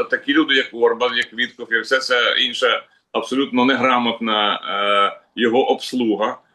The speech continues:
вона і формує думку. Вона йому розказує про тисячу кілометрів океанського узбережжя, вона йому розказує про те, що Росія непереможна, ну і всякі інші оці, е, бредятини, які він сприймає і потім просто ретранслює.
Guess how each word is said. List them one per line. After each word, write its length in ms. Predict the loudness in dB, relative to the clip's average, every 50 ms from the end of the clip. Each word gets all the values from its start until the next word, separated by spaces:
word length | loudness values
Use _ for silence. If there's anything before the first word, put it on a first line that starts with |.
| _ _ _ _ _
вона 300 | -2 0 0 2 2 2
і 80 | 0 0
формує 800 | 0 0 0 0 2 0 0 0 2 2 2 4 4 2 0 -2
думку. 600 | 0 0 0 2 2 0 -4 -8 -10 -10 -10 -10 _ _ _ _ _ _
Вона 280 | -8 -4 -2 0 0 0
йому 160 | 0 0 0
розказує 540 | -2 -2 -2 0 0 0 0 0 0 -2 -2
про 560 | -2 -2 -2 0 0 2 2 4 4 4 2
тисячу 600 | 2 -2 -4 -6 -6 -8 -6 -4 -2 -2 -2 0 0
кілометрів 540 | 2 2 2 2 0 -2 -2 -2 -2 -2
океанського 920 | -2 -2 -2 -2 -2 -2 -2 -6 -6 -4 -2 0 2 2 2 2 2 -2 -6 _ _ _
узбережжя, 680 | -4 -4 -2 0 2 2 4 4 2 2 0 0 0 -2
вона 200 | 0 0 -2 -2
йому 180 | -2 -2 -4 -4
розказує 520 | -6 -4 -2 -2 -2 -2 0 0 0 -2
про 160 | -2 -4 -4
те, 140 | -4 -2 -2
що 140 | 0 0 0
Росія 500 | 0 0 0 0 0 0 0 0 -2 -6 _ _ _ _
непереможна, 1000 | -4 -2 0 2 2 2 2 2 2 2 2 2 0 -2 -2 -2 -2 -2 -2 -4 -6 _ _ _
ну 180 | -2 2 2 2
і 60 | 2
всякі 480 | 2 0 -4 -2 0 0 2 2 2 2
інші 220 | 0 0 2 2
оці, 560 | 2 2 0 -2 0 2 2 2 2 0 -2 -2
е, 160 | -4 -4 -2
бредятини, 720 | -2 -2 -2 0 0 0 0 0 -2 -4 -4 -4 -4 -6 -6 _ _ _ _ _ -4
які 760 | 0 0 0 0 -2 -2 0 2 2 4 4 2 2 0 0
він 240 | -2 -2 -2 -2 -2
сприймає 640 | -4 -6 -4 -2 -2 0 0 0 0 2 2 0
і 40 | 0
потім 280 | -2 -6 -8 -8 -8 -8 -6
просто 260 | -6 -6 0 2 2 2
ретранслює. 680 | 2 0 -2 -4 -6 -8 -4 -2 0 2 2 2